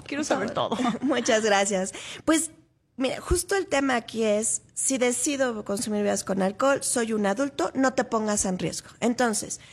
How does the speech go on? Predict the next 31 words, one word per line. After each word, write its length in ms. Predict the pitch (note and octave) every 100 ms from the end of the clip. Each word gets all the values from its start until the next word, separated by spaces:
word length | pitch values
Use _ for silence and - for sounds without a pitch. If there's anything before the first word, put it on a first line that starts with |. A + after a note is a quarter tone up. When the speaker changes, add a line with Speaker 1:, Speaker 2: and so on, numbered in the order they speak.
| - -
Speaker 2:
nosotros 380 | A#3+ B3+ D4 D#4
en 100 | C#4
esta 220 | B3+ C4 B3
campaña 420 | A3+ G#3+ G#3 G3+
Hecho 200 | F#3+ A3
para 180 | F3+ F3
Ser 220 | G3 F#3+
Medido 400 | G3 G3 G3+ G3+
te 100 | G3+
decimos 520 | G3 G3 A3 G#3 G3
dos 200 | F#3+ F#3
temas. 400 | - - F3 - -
Speaker 1:
Ujú. 120 | C#4
Speaker 2:
Uno, 240 | G#3 D#3+ - - _
cuando 340 | A#3 A3 A3 G#3+
lo 140 | A3
sirves, 520 | - A#3+ G3 - - -
mídelo 460 | G3+ A3 B3 D#4 C5+ - -
para 260 | G3+ F#3 F#3
contar 440 | G3 G#3+ A3 G#3+
tus 180 | G#3+ -
copas 320 | B3+ - -
Speaker 1:
Ok. 200 | E3+ - D#3+ F3 D#4 -
Speaker 2:
y 140 | D#4
mídete 460 | D#4 F4 D4+ B3 A3
en 100 | G#3+
el 100 | G#3
número 300 | G#3 G3 F#3
de 100 | F3
copas. 480 | - - - - - _ _ -
Speaker 1:
Ya. 260 | A3+ D#4